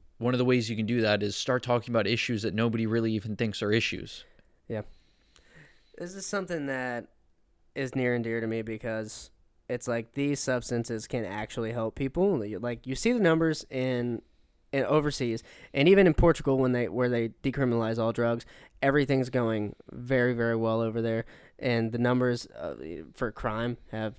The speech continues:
Speaker 2: diminished, obviously, because it's not illegal to have drugs. So that's gonna take a lot of the crime down. And then the treatment of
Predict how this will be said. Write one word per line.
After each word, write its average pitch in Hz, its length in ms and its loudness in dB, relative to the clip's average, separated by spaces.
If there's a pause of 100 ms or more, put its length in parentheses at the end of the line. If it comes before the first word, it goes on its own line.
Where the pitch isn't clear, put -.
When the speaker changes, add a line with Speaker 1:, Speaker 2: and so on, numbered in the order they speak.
Speaker 2:
diminished, 117 420 -4
obviously, 113 460 -4
because 107 480 -6 (380)
it's - 160 -10
not 101 180 -4
illegal 107 300 -4
to 113 80 -2
have 110 120 -4
drugs. 117 480 -2
So 107 480 -4
that's 113 180 -4
gonna 110 280 -2 (140)
take 113 180 -4
a 107 60 -2
lot 107 220 -2
of 107 60 -4
the 110 120 -4
crime 113 260 -2
down. 113 200 0 (360)
And 123 440 0 (100)
then 131 500 2 (140)
the 143 100 4
treatment 160 540 0 (880)
of 135 420 2